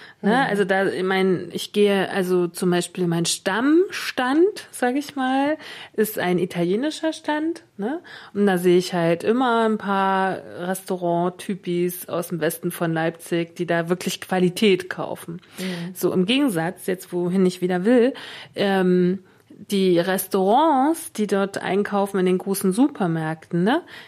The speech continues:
Speaker 1: Das erste, was ich sehe, ist eine Palette billiges Öl, Sonnenblumenöl. Dann sehe ich halt irgendwie billige Kohlköpfe,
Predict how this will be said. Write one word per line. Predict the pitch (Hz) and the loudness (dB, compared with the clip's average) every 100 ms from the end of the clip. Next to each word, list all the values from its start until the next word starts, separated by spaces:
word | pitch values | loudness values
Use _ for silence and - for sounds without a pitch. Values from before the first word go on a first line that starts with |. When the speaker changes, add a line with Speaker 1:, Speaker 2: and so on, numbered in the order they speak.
| _ _ _ _ _ _ _ | _ _ _ _ _ _ _
Speaker 1:
Das | 196 214 - | -2 0 0
erste, | 240 320 294 | -2 0 2
was | 254 | 2
ich | 254 | 0
sehe, | - 240 277 285 | 0 2 2 2
ist | 247 | 2
eine | 214 | 0
Palette | - - 220 247 285 330 330 - - | 0 0 2 2 0 -4 -4 -6 0
billiges | 269 302 285 285 - | 4 4 4 2 -2
Öl, | - 214 233 | 0 2 2
Sonnenblumenöl. | 240 220 226 240 247 226 254 269 320 339 - - - - | 2 0 0 -2 -2 0 2 2 2 -2 -14 -20 -20 -4
Dann | 214 247 | 0 2
sehe | 240 247 247 | 2 4 4
ich | 254 - | 4 0
halt | 240 233 233 | 0 2 2
irgendwie | 196 220 214 214 | 0 0 -2 0
billige | 233 240 247 233 | 2 0 -2 -6
Kohlköpfe, | - 233 226 - 240 240 - 262 254 269 | 2 2 2 0 -2 -2 -2 2 2 2